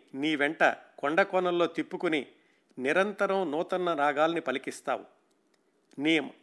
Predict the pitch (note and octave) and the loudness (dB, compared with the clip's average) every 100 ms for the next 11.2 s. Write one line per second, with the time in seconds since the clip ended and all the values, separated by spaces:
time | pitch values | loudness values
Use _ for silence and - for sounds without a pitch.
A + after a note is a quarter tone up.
0 | - C#3+ G3 G#3 G#3+ D3+ D3 - G3 - | -8 -4 0 0 2 0 -2 -2 -4 0
1 | E3 - D3+ D3 D3+ A#2 - _ _ _ | -2 0 0 2 4 2 -2 _ _ _
2 | _ _ - C3+ E3+ F#3+ E3+ D#3+ E3 B2 | _ _ -4 4 6 6 2 -2 0 -2
3 | F#2+ _ _ _ _ C#3 C#3 C3 - D#3+ | -4 _ _ _ _ 0 0 0 -4 0
4 | G3+ C#3 E3+ G3 G3 D3 - D#3 F3 F#3+ | 0 0 0 0 2 0 2 2 2 0
5 | G3+ F3 C#3 E3 C#3 G#2 _ _ _ _ | 0 2 2 0 -2 -6 _ _ _ _
6 | - C#3 F#3 F#3 G3 G#3 - F#3+ F3+ E3 | -4 2 2 4 2 2 0 2 4 2
7 | D3+ C#3 D3+ D#3+ F3 D#3 C#3 C3 B2 A#2+ | 0 0 2 2 0 -2 -4 -4 -6 -10
8 | - _ _ _ _ _ _ _ _ _ | -10 _ _ _ _ _ _ _ _ _
9 | - E3+ F3+ G3+ G#3+ A#3+ G3+ F3 E3+ D3+ | -4 -4 -2 2 2 2 2 0 0 -2
10 | E3+ E3+ D3+ D3 - _ _ _ _ C#3+ | 0 0 2 0 -4 _ _ _ _ -6
11 | D3+ | -6